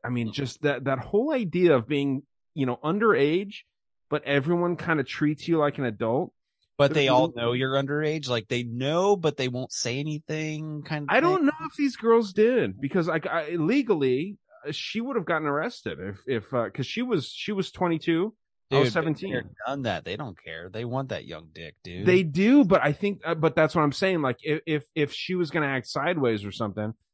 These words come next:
Speaker 1: like, she was treating me like a fucking king, dude. That's what I'm saying. It was very nice. You know, we're going to her house, we're hanging out in the jacuzzi, shit like that. It
Speaker 2: Oh,
Speaker 1: was, it was,
Speaker 2: dude.
Speaker 1: dude,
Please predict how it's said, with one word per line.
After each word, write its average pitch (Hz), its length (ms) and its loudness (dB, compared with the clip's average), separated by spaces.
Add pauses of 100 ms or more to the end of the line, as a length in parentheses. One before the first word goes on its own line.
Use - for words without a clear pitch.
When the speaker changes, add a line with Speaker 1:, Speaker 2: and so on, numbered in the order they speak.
(220)
Speaker 1:
like, 131 160 -2
she - 140 -2
was 180 140 2
treating 151 300 2
me 135 80 2
like 139 220 -2
a 110 60 -8
fucking 107 380 -6
king, 147 300 -4
dude. 92 300 -6
That's 120 180 -4
what 131 80 -2
I'm 98 120 -8
saying. 135 340 -10 (380)
It - 40 -8
was 117 140 -2
very 139 240 0
nice. 147 560 -4
You 127 160 0
know, 120 120 0
we're 113 100 -4
going 127 240 -4
to 120 60 -4
her 104 140 -8
house, 131 500 -12
we're 110 80 -12
hanging 110 220 -12
out 104 140 -14
in 85 80 -14
the 76 80 -20 (100)
jacuzzi, 123 640 0
shit 104 180 -10
like 98 180 -10
that. 107 280 -8 (560)
It 143 60 2
Speaker 2:
Oh, 160 60 -2
Speaker 1:
was, 135 360 -6
it 147 80 0
was, 120 220 -4
Speaker 2:
dude. - 80 -18 (320)
Speaker 1:
dude, 135 340 0